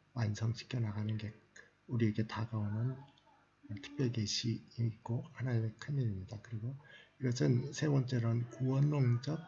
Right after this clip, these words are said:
성격을 갖는 구원의 계시입니다. 그래서 이제 전인뿐만 아니라 인류 전체, 피조물 전체를 포함하는 우주적이고, 여기서 중요한 것은 지금까지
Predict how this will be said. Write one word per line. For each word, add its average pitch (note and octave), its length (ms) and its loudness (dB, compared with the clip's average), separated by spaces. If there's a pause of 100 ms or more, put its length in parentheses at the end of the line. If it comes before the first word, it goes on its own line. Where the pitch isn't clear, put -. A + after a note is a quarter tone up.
(380)
성격을 C#3 540 2
갖는 G#2+ 280 0
구원의 B2+ 480 2
계시입니다. G2+ 720 -2 (480)
그래서 A2 400 -6 (220)
이제 A#2+ 300 2
전인뿐만 C#3 1200 2
아니라 G2+ 360 -6 (520)
인류 B2+ 460 2
전체, G#2+ 480 0 (180)
피조물 B2+ 500 0
전체를 B2 580 -2
포함하는 A#2+ 520 -2 (520)
우주적이고, C3+ 880 2 (120)
여기서 G#2+ 300 -4
중요한 A#2 380 2
것은 G#2+ 260 -2
지금까지 A#2+ 560 -2